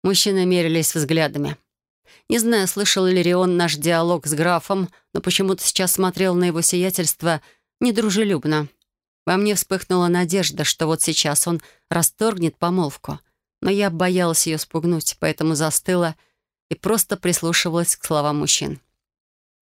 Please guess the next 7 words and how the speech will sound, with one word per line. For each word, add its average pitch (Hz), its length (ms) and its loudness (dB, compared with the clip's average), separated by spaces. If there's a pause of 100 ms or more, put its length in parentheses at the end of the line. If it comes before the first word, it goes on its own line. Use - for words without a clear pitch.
(680)
"Меня 156 260 2
слишком 165 640 0
поздно 170 420 0
уведомили 156 720 0
о 160 140 0
вашем 143 400 -2
прибытии", — 151 640 -4